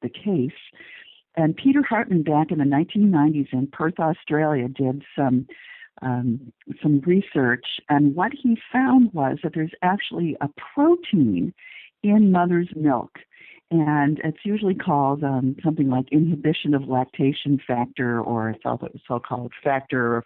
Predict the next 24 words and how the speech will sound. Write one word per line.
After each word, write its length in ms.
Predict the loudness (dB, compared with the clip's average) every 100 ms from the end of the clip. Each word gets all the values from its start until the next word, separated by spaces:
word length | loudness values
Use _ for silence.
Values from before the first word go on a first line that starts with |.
| -2
for 180 | -4 0
inhibiting 480 | 0 0 0 0 2
lactation. 560 | 0 -2 -4 -2 -2 -2
So 160 | -4 -8 -6
sometimes 340 | -6 -4 -6 -8 -20 -20 _
people 240 | -6 -2
will 80 | -4
call 240 | -2 -4
it 60 | -4 -10 -6
sil. 480 | -2 0 -2 -4 -8 -18 -20 -20 -20 -8
And, 460 | 2 4 4 2 0 -8 -14 -6
um, 480 | -4 -4 -4 -4 -4
there's 220 | -4 -2
a 160 | 0 -2 -2
famous, 320 | 0 2 0 -4 -6
uh, 220 | -4 -4 -8 -16
lactation 460 | -6 -4 -2 -4 -4
consultant 520 | -4 -6 -6 -6 -4
who 120 | -6 -4
works 200 | -6 -6
with 100 | -14
preemies 420 | -8 -2 2 2 0
in 120 | -4
Chicago, 640 | -6 -8 -2 -2 -2 -4